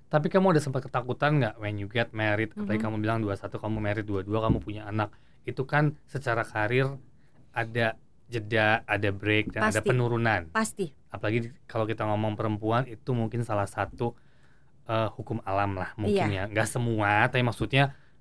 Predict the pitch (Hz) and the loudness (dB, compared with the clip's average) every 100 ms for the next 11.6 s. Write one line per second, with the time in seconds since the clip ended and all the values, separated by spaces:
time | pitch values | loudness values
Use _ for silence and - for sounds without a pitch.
0 | - - - 220 127 254 220 233 240 - | -20 -8 0 4 6 6 8 8 8 6
1 | 247 240 226 214 - - 101 117 117 95 | 4 4 4 4 2 0 -2 2 2 2
2 | 90 95 98 90 98 104 117 107 151 135 | 0 -6 -10 -4 -2 0 -4 -4 -2 2
3 | 160 160 135 127 120 - 131 113 - 170 | 2 2 -2 -2 -2 0 -2 -2 0 2
4 | 127 131 120 117 110 107 - - - - | 2 2 2 2 0 -2 -12 -20 -8 -2
5 | 120 117 - 113 104 101 85 - - - | -2 -2 -2 2 2 0 -4 -6 -10 -20
6 | - - - - - 269 277 277 240 302 | -20 -20 -20 -20 2 4 6 6 2 2
7 | 269 247 277 - 370 285 233 226 - 226 | 2 4 2 2 0 2 0 0 0 4
8 | 311 320 247 - 330 285 202 - - 220 | 4 2 -2 2 4 4 2 -4 -2 4
9 | 226 220 220 214 302 226 220 220 285 285 | 6 6 4 2 0 2 2 2 2 2
10 | 202 - 190 185 190 190 190 190 185 180 | 0 -4 -8 -2 -2 0 -2 0 0 -2
11 | - 202 208 - - 151 | -2 0 0 0 -8 -14